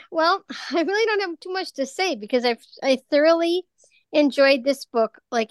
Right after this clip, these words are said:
everybody else said, my favorite characters were, of course, the dogs and,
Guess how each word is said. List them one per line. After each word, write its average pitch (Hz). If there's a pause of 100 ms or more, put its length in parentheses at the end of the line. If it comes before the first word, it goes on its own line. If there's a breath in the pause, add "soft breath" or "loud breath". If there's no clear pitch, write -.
everybody 285
else 240
said, 214 (360 soft breath)
my 262
favorite 339
characters 262 (100)
were, 233
of -
course, 277 (480 soft breath)
the 269
dogs 254 (260)
and, 220